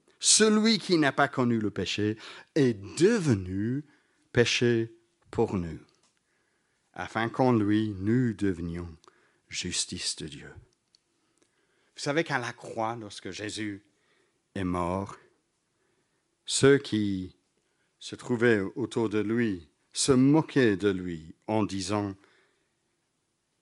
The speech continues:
Il en a sauvé d'autres et il ne peut pas sauver lui-même. » Mais c'était le contraire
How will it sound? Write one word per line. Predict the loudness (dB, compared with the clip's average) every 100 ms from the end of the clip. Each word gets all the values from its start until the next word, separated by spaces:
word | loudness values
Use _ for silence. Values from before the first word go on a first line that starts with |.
| _ -14
Il | -10 -6
en | -6
a | -4
sauvé | -4 -2 -2 -2 -2
d'autres | -4 -10 -10 -10 -14 -10 -10 -12 _ _ _ _ _ _ _ -18
et | -16
il | -16
ne | -16
peut | -18 -14 -14 _
pas | -10 -8
sauver | -2 0 0 -2 -10 -12 -16 _ _ _ _ _ _ _ _
lui-même. » | -10 -8 -8 -10 -14 -18 -20 _ _ _ _ _ _ _ _ _ _ _ _ -16
Mais | -10
c'était | -8 -8 -8 -8
le | -8
contraire | -12 -14 -12 -14 -12 -14 -18